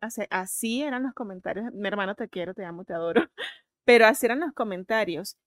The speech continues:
Y yo creo que partía justamente que como era la niña de la casa, la menor, era como que había preferencia y él decía como que "Mm, esta competencia aquí no me gustó", ¿sabes? O,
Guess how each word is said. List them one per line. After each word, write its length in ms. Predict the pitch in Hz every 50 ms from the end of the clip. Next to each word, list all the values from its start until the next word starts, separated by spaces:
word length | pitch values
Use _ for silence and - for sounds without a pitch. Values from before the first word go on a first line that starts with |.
| _ _ _ _ _
Y 120 | 233 233
yo 180 | 208 233 226 220
creo 360 | - 277 269 254 247 254 277
que 120 | - 269 240
partía 600 | _ - 208 202 196 _ - 214 208 208 220 233
justamente 560 | 226 226 214 _ 226 214 214 208 202 - 190
que 100 | - 190
como 220 | - 190 185 180
era 100 | 175 180 196
la 260 | 214 233 240 226 220
niña 520 | - - 240 247 240 233 226 220 233 233
de 60 | 240 226
la 140 | 226 233
casa, 380 | 226 - 262 247 247 - - 240
la 180 | 208 202 196 190
menor, 640 | 185 185 190 208 240 254 254 240 233 226 247 302 _ _ _ _ _ _
era 200 | - 202 196 202
como 200 | 196 226 233 240 226
que 160 | - 208 196 _ _ _ _
había 260 | 202 202 196 190 175
preferencia 800 | - 226 233 _ 262 240 262 269 247 240 240 - 277 277 285 -
y 140 | - 214 208
él 80 | 185
decía 420 | 165 190 196 - - 214 202 202 202
como 260 | - 233 214 202 190
que 200 | - 190 175 _ _ _ _ _ _ _ _ _ _ _ _ _ _
"Mm, 420 | - 220 240 240 233 226 226 220 214 208 214 247 _
esta 280 | - - 226 _ 240 240
competencia 540 | - 262 240 233 226 _ 208 196 202 - 220
aquí 120 | _ 240
no 80 | 233 240
me 100 | 240 233
gustó", 380 | 202 208 220 _ - 185 180
¿sabes? 420 | 196 - 196 170 165 175 196 - -
O, 280 | - 185 175 170 185